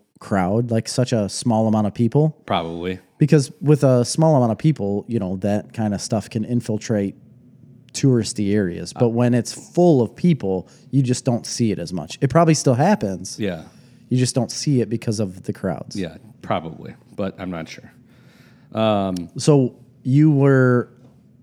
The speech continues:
Speaker 1: so did you hang out on Bourbon Street a lot? Is that, like, the place to be?
Speaker 2: Yeah, so we generally go out for breakfast in the morning, and, like, breakfast is a big thing there.
Speaker 1: Yeah.
Speaker 2: Had some delicious ones.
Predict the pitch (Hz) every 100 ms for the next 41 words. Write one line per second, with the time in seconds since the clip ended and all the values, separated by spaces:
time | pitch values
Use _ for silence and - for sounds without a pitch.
0 | - _ _ _ _ _ - - 147 131
1 | 117 110 131 123 135 147 139 143 143 135
2 | 143 143 135 135 143 98 104 95 107 104
3 | - 113 104 104 101 123 156 131 165 120
4 | - 135 117 123 123 123 113 107 - _
5 | _ _ _ _ _ _ - 107 104 107
6 | 110 - - 110 101 98 98 110 - 98
7 | 92 90 90 - - 120 90 - 90 90
8 | 98 - 92 95 92 - 98 98 98 -
9 | _ 110 90 - 90 - 90 87 95 -
10 | 110 - 110 113 -